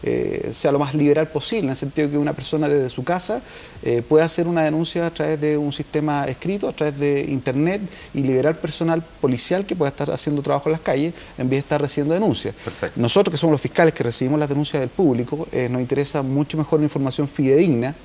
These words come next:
Speaker 1: de la persona que es víctima de un delito que lo que pueda entender un tercero, que un funcionario policial, eh, o interprete lo que pueda señalar una víctima concretamente.
Speaker 2: Perdón, pero, eh, eh, dame un segundo que esto me parece interesante. ¿Por qué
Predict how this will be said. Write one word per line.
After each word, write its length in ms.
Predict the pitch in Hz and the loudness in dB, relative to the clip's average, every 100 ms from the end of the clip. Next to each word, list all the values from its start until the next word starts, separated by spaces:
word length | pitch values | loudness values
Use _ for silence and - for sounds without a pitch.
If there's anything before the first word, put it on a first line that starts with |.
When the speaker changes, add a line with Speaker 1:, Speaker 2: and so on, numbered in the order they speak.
| - - - | -20 -20 -2
Speaker 1:
de 120 | 127 | 2
la 100 | 123 | 2
persona 380 | 120 - 156 151 | 2 -2 -2 0
que 80 | 123 | -2
es 100 | 113 | -2
víctima 280 | 180 226 | -2 0
de 20 | 220 | 2
un 60 | |
delito 400 | 202 190 185 233 - | 2 0 2 0 2
que 100 | 151 | 2
lo 80 | |
que 120 | 135 131 | 2 4
pueda 160 | 156 | 2
entender 340 | 165 147 147 156 | 2 2 2 2
un 60 | |
tercero, 480 | 151 165 - 160 175 - - - | -2 -2 2 4 2 -6 -20 -2
que 80 | 131 | -2
un 80 | |
funcionario 460 | 120 117 - 131 165 | 0 -4 0 0 2
policial, 500 | 185 190 - 190 208 - - - - | 0 -2 2 2 2 -2 -16 -16 -2
eh, 200 | 120 120 | 2 4
o 100 | 131 | 2
interprete 540 | 127 127 - 226 214 180 | 2 0 4 4 6 2
lo 140 | 160 | 2
que 80 | 139 | 2
pueda 240 | 147 151 | 2 0
señalar 320 | 147 143 139 | 0 2 2
una 100 | 139 | 2
víctima 380 | 139 135 139 135 | 0 0 -2 -2
concretamente. 440 | 131 127 127 107 98 | 0 0 0 0 2
Speaker 2:
Perdón, 360 | 131 151 156 | 2 2 2
pero, 180 | 139 127 - | 0 -2 0
eh, 180 | 123 - | -2 -2
eh, 140 | 113 82 | -6 -2
dame 120 | 147 | -2
un 60 | 151 | 0
segundo 340 | 151 147 143 | -2 -2 0
que 180 | 120 127 | 0 -2
esto 160 | 135 151 | 0 0
me 80 | 135 | 2
parece 200 | 127 127 | 2 0
interesante. 440 | 131 120 139 123 113 | -2 -2 -4 -6 -8
¿Por 240 | - 123 | -6 -6
qué 380 | - 156 175 | -2 2 2